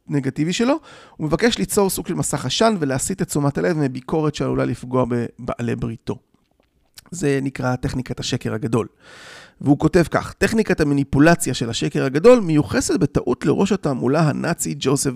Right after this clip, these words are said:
גבלס. למעשה היא תוארה לראשונה בפירוט על ידי אדולף היטלר עצמו. אף על פי כן, הטקטיקה של יצירת שקר כל כך נועז, ואפילו כל כך מפלצתי,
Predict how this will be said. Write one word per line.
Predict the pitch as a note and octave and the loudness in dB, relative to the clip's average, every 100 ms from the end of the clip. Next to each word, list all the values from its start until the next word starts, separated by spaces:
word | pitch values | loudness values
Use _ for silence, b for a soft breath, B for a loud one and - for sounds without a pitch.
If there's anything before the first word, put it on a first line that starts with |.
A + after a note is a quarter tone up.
| C3 | 0
גבלס. | C3+ A2+ - - - B B B B | 0 -2 -8 -12 -12 B B B B
למעשה | C#3 D#3 - | 4 6 8
היא | B3+ | 6
תוארה | - E3 D3+ | 8 8 8
לראשונה | G3 E3+ D#3+ D#3+ | 8 6 4 4
בפירוט | E3 - E3+ B3 | 4 2 2 4
על | F#3+ | 4
ידי | D#3 D#3+ | 6 4
אדולף | D3+ D3+ C#3 D3 | 4 2 0 0
היטלר | C#3+ D3 C#3 | -2 -2 -2
עצמו. | - A3 D#3+ _ _ _ - - | 0 2 2 _ _ _ -6 -2
אף | A3+ | 0
על | G3 | 0
פי | G3+ | -2
כן, | G3 G3+ | 0 0
הטקטיקה | D3+ G3 - G#3 D3+ | 2 0 -2 -4 -2
של | C#3 | -2
יצירת | C3 C#3 D#3+ | -2 0 0
שקר | - F#3+ F#3 C#3 | 2 0 0 -4
כל | - C3 | -4 0
כך | A#3 - | 2 2
נועז, | G3 B2+ C3 B2+ - B B B | 2 2 2 0 -8 B B B
ואפילו | C3 F#3 F#3+ | 0 4 4
כל | - - | 4 4
כך | C4 | 4
מפלצתי, | C#4 G#3 D3 - - E3 | 4 4 2 0 2 0